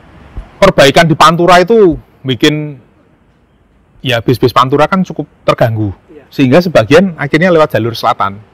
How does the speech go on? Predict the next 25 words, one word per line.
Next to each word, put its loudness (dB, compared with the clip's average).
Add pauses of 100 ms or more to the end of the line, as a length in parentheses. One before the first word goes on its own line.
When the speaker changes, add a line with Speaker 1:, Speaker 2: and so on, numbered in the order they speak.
Speaker 2:
Iya. -20 (480)
Speaker 1:
Nah, -2 (120)
akhirnya -2
mereka 0
ikut 0
meramaikan -2
jalur -12
sini, -6 (240)
dan -4
jalur 0
sini 0
tuh -6
padat -10
banget. -2
Speaker 2:
Hmm. -20
Speaker 1:
Itu. -6 (240)
Jadi, 0 (260)
sampai 0
tahun 0
dua 0
ribu -6
lima -4
belas, -2 (680)
dua 2
ribu -2